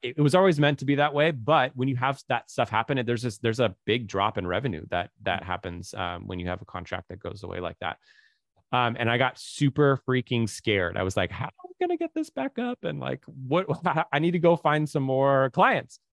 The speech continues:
Um, and I, uh, I freaked out, and I think I, you know, I made some decisions that probably weren't the best in terms of, like, what I eventually wanted to do. Um, and so I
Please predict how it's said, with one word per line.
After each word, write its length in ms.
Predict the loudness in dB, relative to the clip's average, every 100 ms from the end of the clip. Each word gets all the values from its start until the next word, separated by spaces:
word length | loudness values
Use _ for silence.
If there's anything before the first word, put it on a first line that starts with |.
| _ _ -2
Um, 440 | 2 4 2 0 -2
and 680 | 0 2 2 2 0 -2 -4 -8 -16 _ 0
I, 1000 | 2 4 4 4 4 4 2 2 0 -2 _
uh, 340 | 0 2 2 0
I 80 | -2
freaked 360 | -4 0 0 2
out, 340 | 4 4 2 -2
and 80 | -2
I 80 |
think 300 | -2 -2 -4 -2
I, 140 | -4
you 80 | 0
know, 80 | 2
I 100 | 2
made 200 | 2 2
some 120 | 2
decisions 540 | 0 2 0 2 -2 -2
that 120 | -4
probably 340 | 0 0 0
weren't 240 | 0 0 -2
the 80 | -2
best 500 | 0 -2 -4 -12 -10
in 120 | -8
terms 240 | -4 -4 0
of, 180 | -2 0
like, 220 | -2 -4 _ _ -2
what 180 | 0
I 180 | 2 0 -2
eventually 460 | -4 -4 -4 -2 -4
wanted 300 | -2 -4 -6
to 80 | -6
do. 340 | -2 0 -2 -6 -20 _ _ _ -4
Um, 300 | 0 0 -2
and 100 | 0
so 100 |
I 80 | 0